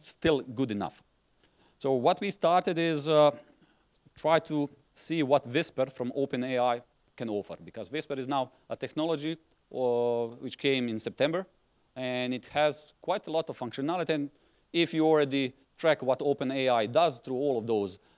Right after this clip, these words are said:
uh, different frameworks, you know that they are investing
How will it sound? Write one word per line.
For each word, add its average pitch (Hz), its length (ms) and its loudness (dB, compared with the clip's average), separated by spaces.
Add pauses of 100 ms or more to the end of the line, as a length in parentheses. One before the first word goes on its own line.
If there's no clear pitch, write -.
(240)
uh, 120 500 -2 (320)
different 165 380 0
frameworks, 165 560 -4
you 143 100 -4
know 143 140 0
that 131 160 2
they 135 160 2
are 123 180 4
investing 131 480 -4